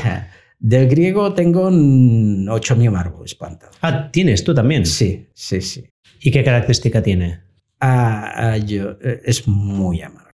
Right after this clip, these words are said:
Speaker 2: Muy amargo.
Speaker 1: Muy, muy, muy.
Speaker 2: O sea, muchos polifenoles, quiere decir
Speaker 1: Muy
Speaker 2: esto.
Speaker 1: amargo, pero muy amargo. Pero que, que te tomas una ensalada y al cabo de cinco minutos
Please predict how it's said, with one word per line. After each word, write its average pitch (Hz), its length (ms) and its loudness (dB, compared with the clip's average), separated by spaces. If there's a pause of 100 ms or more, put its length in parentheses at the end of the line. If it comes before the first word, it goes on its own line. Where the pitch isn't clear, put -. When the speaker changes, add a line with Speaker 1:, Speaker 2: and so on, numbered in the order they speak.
(180)
Speaker 2:
Muy 117 200 2
amargo. 85 460 -2
Speaker 1:
Muy, 127 340 2
muy, 87 180 -2
muy. 80 140 -16 (320)
Speaker 2:
O - 40 -14
sea, - 180 2
muchos 95 440 0
polifenoles, 82 640 -6
quiere 82 200 -4
decir 131 180 2
Speaker 1:
Muy 127 140 8
Speaker 2:
esto. 95 140 4
Speaker 1:
amargo, - 440 -6 (220)
pero 87 200 -2
muy 87 220 -4
amargo. - 240 -20 (320)
Pero 101 280 0
que, 101 360 -6
que 98 240 -4
te 95 180 -8
tomas 123 400 0
una 123 160 2
ensalada 120 560 -2
y 120 80 0
al 110 120 -2
cabo 120 180 0
de 107 80 0
cinco 113 320 -2
minutos 117 480 0